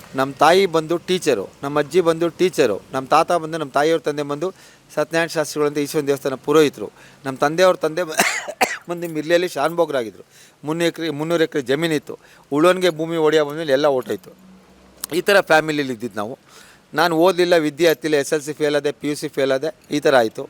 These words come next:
ಹೆಂಗೋ ಇದು ಜೀವನದಲ್ಲಿ ಒಂದು ದಾರಿ ಸಿಕ್ತು, ಭಗವಂತ ಕೊಟ್ಟ.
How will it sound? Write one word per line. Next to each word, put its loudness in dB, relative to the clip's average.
ಹೆಂಗೋ 2
ಇದು -2
ಜೀವನದಲ್ಲಿ 0
ಒಂದು -2
ದಾರಿ 0
ಸಿಕ್ತು, -8
ಭಗವಂತ -2
ಕೊಟ್ಟ. -4